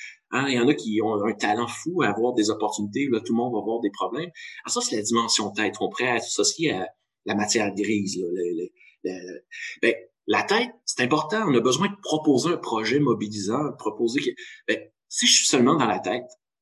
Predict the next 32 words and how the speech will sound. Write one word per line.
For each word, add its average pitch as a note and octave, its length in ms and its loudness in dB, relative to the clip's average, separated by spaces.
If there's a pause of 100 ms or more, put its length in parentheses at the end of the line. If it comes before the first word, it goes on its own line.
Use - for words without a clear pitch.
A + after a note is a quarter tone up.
(320)
personne B2+ 300 4
va F#2+ 80 -2
me F2 60 -4
suivre. - 360 -8 (840)
On G#2+ 140 -4
va G#2 180 2
dire, « A2 220 6
Ouais, A#2 100 8 (140)
lui, A2+ 80 2
c'est B2+ 120 0
un A2+ 140 4
génie, A#2 460 6
mais G#2 260 4
non. » G2+ 160 -2 (380)
Il, B2 180 2
il, C#3 120 2
c'est C#3+ 220 2
pas F#3 120 0
suffisant. D#3+ 440 2
On B2+ 40 6
a - 20 4
besoin D3+ 260 4
de F#3+ 60 -4
plus B3 400 0
que A2 100 0
ça. G2 220 -2 (320)
On A2+ 100 2
a B2 60 4
besoin C3+ 380 2
du, - 240 -6 (500)
des A#2+ 380 0
autres, E3+ 420 0